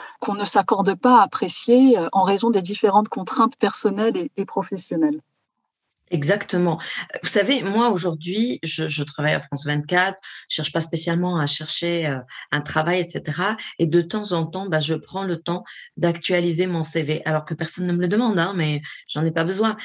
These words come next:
Speaker 2: Mais c'est hyper important, en fait. C'est juste important parce que quand on commence, on remplit des fois son C V par des choses, parce qu'il faut mettre des choses que c'est pas forcément hyper important. Et plus on gagne en maturité, en expérience, et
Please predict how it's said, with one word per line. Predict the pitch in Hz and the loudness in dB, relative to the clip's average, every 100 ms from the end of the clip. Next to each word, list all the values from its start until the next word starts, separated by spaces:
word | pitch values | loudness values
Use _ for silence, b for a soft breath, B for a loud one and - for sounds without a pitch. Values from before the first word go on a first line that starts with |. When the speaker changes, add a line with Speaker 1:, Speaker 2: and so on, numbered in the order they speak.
| B - | B -12
Speaker 2:
Mais | |
c'est | 151 165 - | -10 -10 -8
hyper | 180 165 165 | -6 -2 0
important, | 160 147 160 - 196 | 0 -2 -4 -4 -4
en | 160 | -2
fait. | 139 147 - B B - | -4 -6 -6 B B -10
C'est | - | -6
juste | 165 175 175 | -4 -2 -2
important | 165 165 - 208 196 | -2 -6 -2 -2 0
parce | 160 - | -4 0
que | 170 170 165 B B - | 0 0 -6 B B -4
quand | 202 - | -4 -2
on | 202 185 | -6 -4
commence, | 220 202 208 240 226 - | -2 0 0 -2 -4 -8
on | 180 156 | -6 0
remplit | 175 175 180 185 | 0 0 -4 -4
des | 175 | -4
fois | 185 185 | -2 -4
son | - | -6
C | 156 165 | -6 -4
V | 165 180 | -2 -2
par | 175 151 151 | -2 -2 0
des | 156 | -2
choses, | - 185 156 B B B - | -2 -4 -4 B B B -4
parce | 165 | -4
qu'il | - 165 | -4 -2
faut | 175 | 0
mettre | 170 156 | 0 2
des | 170 | 0
choses | 170 196 196 - | 2 2 2 -2
que | - | -8
c'est | 165 | -2
pas | 170 | -2
forcément | 160 - 165 170 | -4 -8 -6 -6
hyper | 165 165 156 | -4 -2 -2
important. | 151 156 - 226 B B B | -4 -6 -2 -4 B B B
Et | 170 | -10
plus | - - 233 | -8 -2 0
on | 208 170 | 2 2
gagne | 170 180 180 | 2 0 -2
en | 160 | -2
maturité, | 151 - 147 147 170 180 | -2 -4 -6 -4 -2 0
en | 160 | 0
expérience, | 147 147 - 143 170 | -2 -4 -6 -4 -2
et | 170 | -4